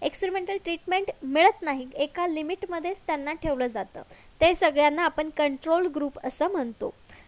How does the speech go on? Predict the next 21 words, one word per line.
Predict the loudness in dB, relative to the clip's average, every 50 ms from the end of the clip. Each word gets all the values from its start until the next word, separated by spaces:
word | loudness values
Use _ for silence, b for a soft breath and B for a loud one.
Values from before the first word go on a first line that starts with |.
| B B -4
म्हणजे | -2 -2 0 2 2 2 2 0 -2 -8 -18 -20 -20 _ _ _ -20 -20 -20 _ _ _ _ _ -20 _ _ -20 -20 -20 -18 -12 -10
सिलेक्ट | -10 0 2 6 8 10 8 8 6 2 -2
तर | 0
झालेले | 2 4 4 4 4 4 2
आहेत, | 2 2 0
ते | -2 -2
पार्टिसिपंट | 2 4 4 4 4 2 -2 -4 -6 -4 -4 -4 -2 0 2
तर | 2 4
आहेत | 2 2 0 -4 -4 -2
त्या | -2 -2
एक्सपेरिमेंटचे, | -2 -2 -6 -10 -10 -8 -8 -8 -8 -8 -10 -6
त्या | -2 -2 0
रिसर्चचे, | 0 0 -2 0 -2 -2 -2 -2 -6 -10 -10 b b b b b b b -2 2
पण | 4 4 4 6
त्यांना | 6 6 6 6 4 2 2 0 -4 -12 -20 -10 _ 6
ती | 6 6 6 6
ट्रीटमेंट | 4 2 2 0 -2 -2 0 0
मिळणार | 0 0 0 0 -2 -2
नाही | -2 -2 -4 -4 -2
जे | -2 -2 0
बाकीच्या | 2 2 2 0 0 -4 -6 -6 0 2 2